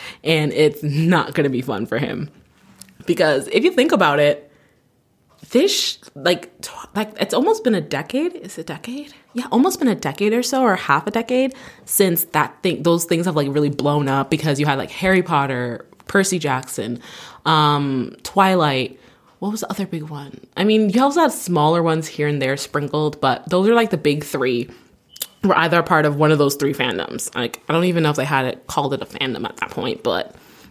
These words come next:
that's what we call it nowadays. And he was just so starkly against it. And that's actually what's made me love him and, like, actually appreciate him, because normally people are so afraid to, like, go against things that they've, like, kind of, like, brought them up or whatever it is.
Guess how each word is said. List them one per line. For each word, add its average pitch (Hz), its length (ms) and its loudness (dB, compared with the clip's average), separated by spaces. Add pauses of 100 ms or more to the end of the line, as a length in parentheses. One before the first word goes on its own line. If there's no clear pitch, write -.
that's 175 180 0
what 185 80 -2
we 147 80 -2
call 139 220 -2
it - 60 -12
nowadays. 123 520 -6 (400)
And 180 500 2 (300)
he - 220 -2
was 427 220 2
just - 380 0
so 202 180 -2
starkly 185 800 -2
against - 340 -6
it. 147 40 2
And 180 80 2
that's 220 120 0
actually 403 260 2
what's 240 180 2
made 147 240 2
me 147 240 -2
love 131 440 -4
him 156 380 -2
and, 147 100 -4
like, 135 200 -8
actually - 280 -4
appreciate 151 600 -4
him, 202 360 0 (420)
because 165 720 2 (100)
normally 190 400 2
people 240 220 0
are 214 80 2
so 165 420 2
afraid 147 380 0
to, - 80 -6
like, 143 300 -4
go 143 180 0
against 147 320 -4
things 139 140 -4
that 147 120 -2
they've, 123 140 -4
like, - 160 -8
kind 160 200 -6
of, 135 140 -8
like, - 260 -10
brought 156 220 0
them 147 160 -2
up 208 260 2
or 151 60 2
whatever 147 320 -2
it 139 80 -4
is. 170 240 -2